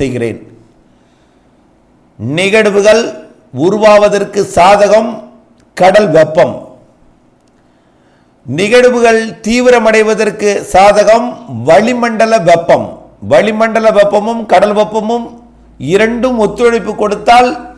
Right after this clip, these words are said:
தீவிரமடைந்து நெருங்கி வரும். ஏதேனும் ஒன்று ஒத்துழைப்பு கொடுக்கவிட்டால் செயலிழக்கும். ஆனால் இரண்டுமே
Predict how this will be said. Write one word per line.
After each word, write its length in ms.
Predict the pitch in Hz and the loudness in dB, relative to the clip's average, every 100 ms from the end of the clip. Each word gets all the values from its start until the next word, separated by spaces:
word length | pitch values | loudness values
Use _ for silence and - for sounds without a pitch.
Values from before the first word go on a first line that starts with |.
| _ _ 208 | _ _ -4
தீவிரமடைந்து 800 | 262 285 285 262 262 254 247 254 | 0 2 2 2 2 0 0 -4
நெருங்கி 320 | 202 180 165 156 | -4 -4 -6 -6
வரும். 200 | 127 117 - _ _ _ _ _ _ _ _ _ _ _ _ _ _ _ _ _ _ _ _ 117 175 | -6 -10 -14 _ _ _ _ _ _ _ _ _ _ _ _ _ _ _ _ _ _ _ _ -6 0
ஏதேனும் 440 | 240 247 262 262 254 | 0 2 0 2 0
ஒன்று 200 | 233 240 214 | 0 0 0
ஒத்துழைப்பு 460 | 214 254 254 247 233 | 2 2 2 -2 -2
கொடுக்கவிட்டால் 720 | 233 233 233 226 190 247 254 247 - - | -2 0 0 -2 2 4 4 0 -10 -2
செயலிழக்கும். 680 | 185 208 190 165 143 123 - - _ _ _ _ _ _ _ _ _ _ _ _ _ _ _ _ _ | 0 2 2 0 0 -4 -14 -18 _ _ _ _ _ _ _ _ _ _ _ _ _ _ _ _ _
ஆனால் 260 | 151 208 196 165 | 0 4 2 2
இரண்டுமே 500 | 208 247 247 262 269 | 0 0 0 2 2